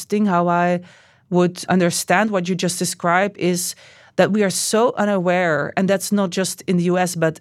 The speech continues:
any country, of what the mainstream ideology is. And again, I must emphasize, I use ideology as a scholar. So I don't use it in a pe-, pejorative way, like something really bad. I think it's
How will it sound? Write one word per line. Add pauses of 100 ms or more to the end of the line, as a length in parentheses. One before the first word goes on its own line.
(120)
any
country, (460)
of (320)
what (600)
the
mainstream
ideology
is.
And
again,
I
must (160)
emphasize,
I
use
ideology
as
a
scholar. (240)
So
I
don't
use
it
in
a
pe-,
pejorative
way,
like
something
really
bad.
I
think
it's